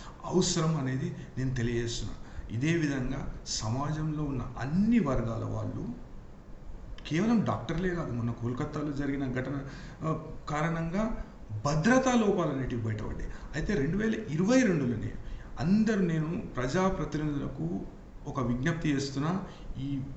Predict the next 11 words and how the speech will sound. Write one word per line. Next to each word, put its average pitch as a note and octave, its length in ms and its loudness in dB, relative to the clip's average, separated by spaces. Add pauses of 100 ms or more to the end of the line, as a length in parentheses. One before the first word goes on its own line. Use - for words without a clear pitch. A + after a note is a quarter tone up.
(140)
ఈ D#3+ 320 -2 (100)
బిల్లు E3 280 0
చట్టంగా D#3+ 1000 0
రూపాంతరం C3+ 600 0
చెందడానికి A#2 920 0 (400)
ఆర్డినెన్స్ F3 580 4
చేయాలని C3+ 360 0
చెప్పేసి B2 540 -2
మీరందరూ C3+ 540 6
కొట్లాడుండ్రి. B2+ 680 0 (340)
కేవలం F#3+ 420 6